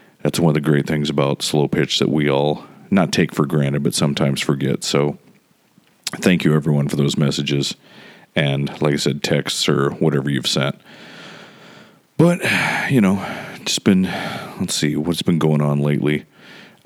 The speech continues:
Uh, I don't know if anybody put an eye on that Depp Heard defamation case, but that was buck wild. <laughs> That was absolutely ridiculous. I kept it in my ear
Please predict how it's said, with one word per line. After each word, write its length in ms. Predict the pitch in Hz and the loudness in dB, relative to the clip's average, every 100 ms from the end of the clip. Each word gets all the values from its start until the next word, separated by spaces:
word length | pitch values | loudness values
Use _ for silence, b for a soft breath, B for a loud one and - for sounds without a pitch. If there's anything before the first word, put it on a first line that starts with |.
| - | -6
Uh, 400 | 71 69 65 65 - | -2 0 0 -2 -2
I 80 | 85 | 2
don't 100 | 85 | 4
know 80 | 78 | 4
if 80 | 76 | 2
anybody 240 | 76 73 | 2 2
put 200 | - 71 | 2 0
an 80 | 69 | 0
eye 160 | 67 | -2
on 140 | 69 69 | -2 -2
that 180 | 67 67 _ _ - | -4 -6 _ _ -10
Depp 440 | 78 73 69 - | -4 0 0 -2
Heard 560 | - 78 71 71 69 - _ b b b b - | -2 0 2 0 -2 -6 _ b b b b 0
defamation 600 | 85 76 73 69 67 69 | 0 2 0 0 0 0
case, 280 | 73 69 - | 0 0 0
but 180 | 69 | -2
that 240 | - 73 69 | 0 2 2
was 200 | 71 - | 0 -4
buck 480 | 78 - 80 69 78 | -6 0 0 2 0
wild. 480 | 71 67 69 67 - b b b | 0 2 0 -2 -6 b b b
<laughs> 380 | b b b - | b b b -4
That 460 | - - 95 - | -2 0 0 2
was 180 | 104 - - - | 2 0 -2 0
absolutely 480 | 85 71 85 76 | 0 2 2 2
ridiculous. 540 | 78 73 71 76 71 62 | 2 2 0 2 2 2
I 100 | 78 | 2
kept 300 | - 82 - | 2 0 2
it 80 | 76 | 2
in 100 | 73 | 2
my 160 | 73 | 2
ear 460 | 64 76 71 69 | 0 0 0 0